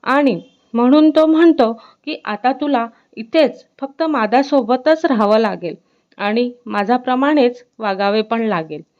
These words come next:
आता तुझे आईबाबांकडे जाणं येणं सगळं बंद."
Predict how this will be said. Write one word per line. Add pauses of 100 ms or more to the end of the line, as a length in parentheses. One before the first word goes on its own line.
(320)
आता
तुझे
आईबाबांकडे
जाणं
येणं
सगळं
बंद."